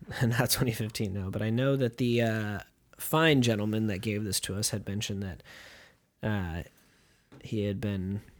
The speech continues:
needing to pick it up for a while. It's from Weathered Souls. You might remember the Black is Beautiful initiative that they started. Um, and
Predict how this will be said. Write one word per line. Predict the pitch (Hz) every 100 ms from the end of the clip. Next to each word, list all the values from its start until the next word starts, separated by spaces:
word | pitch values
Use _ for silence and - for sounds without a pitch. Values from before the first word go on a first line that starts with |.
| _ _ _ _
needing | 120 113 117 110
to | - 113
pick | 113 110
it |
up | 110 123
for | 104
a | 98
while. | 95 98 110 117 - - _ _ _ _ _ _ - -
It's | -
from | 175 165 156
Weathered | 185 214 190
Souls. | - - 220 208 135 113 117 135
You |
might | 143 170 170
remember | 165 160 185 170 127 117
the | 117 117 107 - - - -
Black | 127 139 143
is | 127
Beautiful | 123 127 143 - 123 107
initiative | 123 123 - 113 104 107
that | 104
they | 113
started. | 104 - 107 101 95 98 - - - - - -
Um, | 123 117 107 95 92 82 - - - _ _ _ _
and | 131 139 143 143 143 143 143 151 196 214 240 240